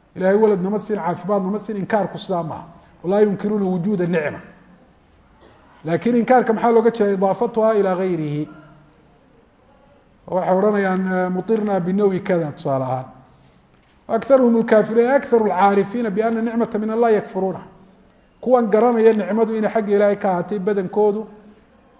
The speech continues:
waa nicmadii bay isdiidsiinayaan, cid kale ayay u tiirinayaan.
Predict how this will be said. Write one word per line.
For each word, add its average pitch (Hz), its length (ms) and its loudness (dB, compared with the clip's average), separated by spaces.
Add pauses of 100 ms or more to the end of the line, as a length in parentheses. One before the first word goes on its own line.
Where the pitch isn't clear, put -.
(420)
waa 185 280 -2
nicmadii 208 500 -2
bay 202 120 6
isdiidsiinayaan, 185 840 -2
cid 208 180 -4
kale 185 140 -2
ayay 175 200 0
u 175 120 -8
tiirinayaan. 143 840 -4